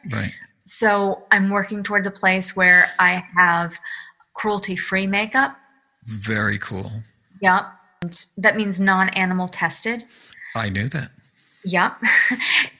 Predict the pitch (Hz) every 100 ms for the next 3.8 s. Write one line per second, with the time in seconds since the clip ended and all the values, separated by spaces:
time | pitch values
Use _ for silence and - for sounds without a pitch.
0 | - 220 214 208 202 202 - - - -
1 | _ - - - - 226 220 226 214 220
2 | 214 202 208 208 202 196 190 - 190 185
3 | 185 190 185 202 185 185 -